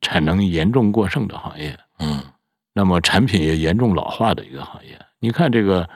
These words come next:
Speaker 1: 图书排行榜的书，基本上还是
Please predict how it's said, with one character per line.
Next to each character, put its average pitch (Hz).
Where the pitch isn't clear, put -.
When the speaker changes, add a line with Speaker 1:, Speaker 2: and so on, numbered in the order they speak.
Speaker 1:
图 -
书 127
排 101
行 113
榜 92
的 76
书， 87
基 90
本 131
上 73
还 95
是 117